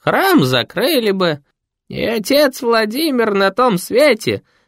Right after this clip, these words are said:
со всеми прежними настоятелями слезами умывался бы. Нет, нет, нет, нельзя было этого допустить. Мы спасли нашу церковь. Она главнее всего.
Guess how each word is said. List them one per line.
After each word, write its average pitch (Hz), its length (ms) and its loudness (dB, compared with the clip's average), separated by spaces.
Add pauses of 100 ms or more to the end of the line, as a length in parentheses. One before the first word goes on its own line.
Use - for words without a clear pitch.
со 262 240 0
всеми 311 440 2
прежними 233 580 0
настоятелями 190 1000 0
слезами 202 840 0
умывался 147 680 0
бы. 101 220 -8 (420)
Нет, 285 480 -2
нет, 214 280 -2
нет, 156 400 -2 (480)
нельзя 226 580 0
было 214 240 2
этого 117 360 0
допустить. 120 680 -6 (840)
Мы 330 500 0 (220)
спасли 349 680 0
нашу 117 320 0
церковь. 101 480 -4 (760)
Она 311 380 0
главнее 262 600 0
всего. 156 540 0